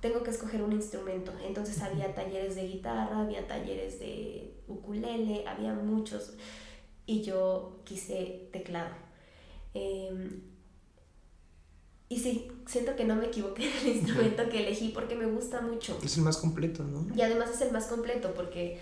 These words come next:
Speaker 1: pues sí, o sea, ves la escala musical, pues así como gra-, más gráficamente que en
Speaker 2: Sí.
Speaker 1: otros instrumentos, ¿no? Eh,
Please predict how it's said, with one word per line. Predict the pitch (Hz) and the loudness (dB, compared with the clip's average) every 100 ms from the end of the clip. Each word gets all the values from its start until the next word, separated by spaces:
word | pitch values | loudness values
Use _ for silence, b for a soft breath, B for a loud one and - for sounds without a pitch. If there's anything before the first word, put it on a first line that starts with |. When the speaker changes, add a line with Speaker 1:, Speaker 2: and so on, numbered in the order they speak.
| B B B | B B B
Speaker 1:
pues | 208 214 | -2 0
sí, | 311 | 2
o | 185 | 2
sea, | - - 208 | 2 0 -2
ves | 208 208 | 0 2
la | 220 | 2
escala | 214 - 208 202 | 2 0 0 0
musical, | 202 - 196 190 277 | -2 -4 -4 -2 -4
pues | 247 214 | -4 -4
así | 180 - - | -4 -6 -8
como | - - - - - - - | -8 -6 -6 -6 -10 -10 -6
gra-, | 190 - | -4 0
más | 220 214 | 2 2
gráficamente | 208 214 208 190 190 196 254 | 2 0 -2 -4 -4 -4 -4
que | 214 | 0
en | |
Speaker 2:
Sí. | 147 | 0
Speaker 1:
otros | 127 208 | 0 -2
instrumentos, | 202 208 254 277 320 214 190 | -4 -4 -4 -2 -2 -4 -4
¿no? | - - B B B B B B B B - - | -6 -8 B B B B B B B B -20 -2
Eh, | - 254 226 220 208 | 8 10 10 8 6